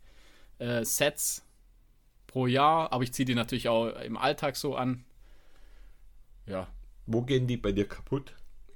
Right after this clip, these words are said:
Speaker 1: Äh, meistens vorne am Zeh.
Speaker 2: Bei mir auch.
Speaker 1: Eigentlich Groß-Zeh.
Speaker 2: Groß-Zeh, gell?
Speaker 1: Groß-Zeh,
Speaker 2: Problem.
Speaker 1: ja.
Speaker 2: Immer Problem.
Speaker 1: Problemzone.
Speaker 2: Groß-Zeh.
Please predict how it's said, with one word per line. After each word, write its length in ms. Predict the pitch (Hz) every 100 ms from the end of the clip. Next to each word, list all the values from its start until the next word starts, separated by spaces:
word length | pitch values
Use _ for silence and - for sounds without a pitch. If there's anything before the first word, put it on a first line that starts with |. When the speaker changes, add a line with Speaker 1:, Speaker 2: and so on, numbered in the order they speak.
| -
Speaker 1:
Äh, 160 | 117 104
meistens 380 | 110 117 - -
vorne 280 | 117 120
am 140 | 110 107
Zeh. 280 | - 117 113 - - - - - - - - - -
Speaker 2:
Bei 100 | 82
mir 200 | 78 71
auch. 200 | 78 - - - - - - -
Speaker 1:
Eigentlich 340 | 107 110 -
Groß-Zeh. 540 | - 113 - - 101 90 - - -
Speaker 2:
Groß-Zeh, 560 | - 101 117 - 85 78
gell? 240 | 85 101 - - -
Speaker 1:
Groß-Zeh, 340 | 80 76 85
Speaker 2:
Problem. 240 | 87 95 95
Speaker 1:
ja. 160 | 104 -
Speaker 2:
Immer 340 | 90 92 98 82
Problem. 420 | - 73 80 80
Speaker 1:
Problemzone. 600 | 80 120 127 87 110 101
Speaker 2:
Groß-Zeh. 80 | 82